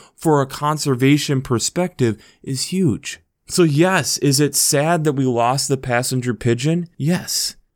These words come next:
I would have loved to see, and especially the stories that you hear about how they would blacken the sky for days during their migration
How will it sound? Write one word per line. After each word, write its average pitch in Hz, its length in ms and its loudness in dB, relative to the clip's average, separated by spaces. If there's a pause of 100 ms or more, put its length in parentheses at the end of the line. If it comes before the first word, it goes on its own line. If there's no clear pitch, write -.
(120)
I 147 120 0
would 170 160 2
have 160 120 2
loved 151 420 2
to 147 120 2
see, 156 560 2 (220)
and 131 100 2
especially 156 480 2
the 139 140 2
stories 147 540 2
that 131 140 0
you 120 120 0
hear 202 420 0
about 123 320 2 (200)
how 147 120 2
they 147 160 4
would 139 260 2
blacken 147 680 0
the 139 100 6
sky 131 720 0 (560)
for 143 240 2
days 127 680 4
during 127 280 2
their 117 120 0
migration 110 800 0